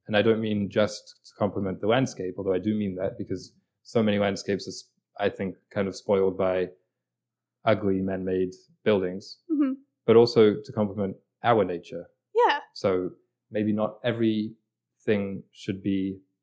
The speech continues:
Speaker 1: a very square office.
Speaker 2: Yes.
Speaker 1: Is it any wonder that people want to work from home when the alternative is to go into this
Speaker 2: Little cube.
Speaker 1: this little depressing cube? And
Speaker 2: Mm-hmm.
Speaker 1: similar with,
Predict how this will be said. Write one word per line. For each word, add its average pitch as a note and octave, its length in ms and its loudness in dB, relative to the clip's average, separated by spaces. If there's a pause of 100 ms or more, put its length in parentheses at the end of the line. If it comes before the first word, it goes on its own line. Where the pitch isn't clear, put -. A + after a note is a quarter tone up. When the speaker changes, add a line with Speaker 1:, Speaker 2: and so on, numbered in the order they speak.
Speaker 1:
a G2+ 80 -4
very G2+ 300 4
square G2 600 -2
office. - 500 -6 (180)
Speaker 2:
Yes. D4+ 180 -2
Speaker 1:
Is G#2 100 -4
it G2+ 120 -6
any G#2+ 120 0
wonder A2 320 2
that F#2 160 -4
people G2 200 -10
want F#2+ 160 -8
to G2 60 -12
work F#2+ 240 -4
from G2 120 -10
home G2 400 -6 (480)
when G#2 120 -2
the G2 60 0
alternative F#2+ 480 0
is F#2 340 -6 (520)
to G#2 80 4
go G2 40 6
into G2 160 -2
this F#2 280 -10 (180)
Speaker 2:
Little C#4+ 180 -6
cube. A#3+ 400 -4 (120)
Speaker 1:
this - 140 -8
little A2+ 280 2
depressing B2 500 0
cube? D#3+ 260 2
And C3+ 100 4
Speaker 2:
Mm-hmm. B3+ 100 2
Speaker 1:
similar C3+ 340 6
with, A#2+ 280 0